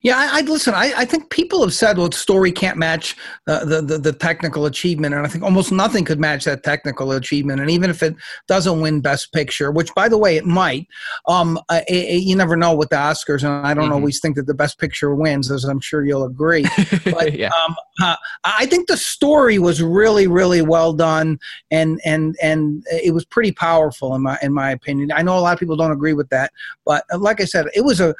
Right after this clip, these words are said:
Speaker 1: I think it was a very close second for me in, in terms of the movies. I've seen every nominated movie except for Jojo Rabbit, so I can't comment on that. But, uh, uh, I, I thought Parasite was the best movie of the year, but I would not be, uh,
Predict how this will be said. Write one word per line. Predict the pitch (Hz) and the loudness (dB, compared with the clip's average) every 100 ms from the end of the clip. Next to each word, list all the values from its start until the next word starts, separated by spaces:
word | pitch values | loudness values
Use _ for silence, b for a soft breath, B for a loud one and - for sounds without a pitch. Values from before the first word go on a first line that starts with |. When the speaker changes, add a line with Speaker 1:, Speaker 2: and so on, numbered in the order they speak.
| B B - | B B -4
Speaker 1:
I | |
think | 214 427 | 0 0
it | 370 | 2
was | 202 | 2
a | |
very | 185 185 233 220 | 2 4 2 2
close | - 202 190 - | 0 2 2 2
second | - 170 - 143 | 0 0 -2 -6
for | - 139 | -4 -4
me | 139 139 | -2 -2
in, | 135 | -2
in | 147 147 135 | -2 -4 -4
terms | 165 156 143 | -4 -2 0
of | |
the | 147 | 0
movies. | 156 147 147 | 0 0 0
I've | 147 156 | 0 0
seen | 214 196 | 0 0
every | 185 185 185 170 B B | 2 4 2 2 B B
nominated | 170 165 170 160 156 151 | -2 0 0 2 2 2
movie | 160 151 147 | 0 2 0
except | 131 156 - | 0 -2 -2
for | 143 | -2
Jojo | 156 156 147 147 | 0 2 0 0
Rabbit, | 147 143 135 135 | 2 0 -2 -6
so | 151 | -4
I | 135 | -4
can't | 160 151 139 | -2 -4 -2
comment | 143 143 143 | -4 -2 -2
on | 135 | -2
that. | 143 143 139 B B B | -2 -2 -4 B B B
But, | 151 147 - | -2 -2 -2
uh, | 151 151 | -4 -2
uh, | 147 - B - | -4 -6 B -2
I, | 180 190 | 0 2
I | |
thought | 208 175 | 2 0
Parasite | - 190 180 - 165 165 | 2 2 2 2 0 0
was | 139 | -4
the | 143 | 0
best | 160 160 - | 2 0 0
movie | 165 151 151 | 0 2 2
of | 139 | 2
the | 147 | 2
year, | 156 156 143 - B B | 2 2 0 -4 B B
but | 156 156 - | 0 0 -2
I | 156 175 | -2 0
would | 180 | 0
not | 170 175 175 | 2 0 2
be, | 175 165 | 0 2
uh, | 160 | -2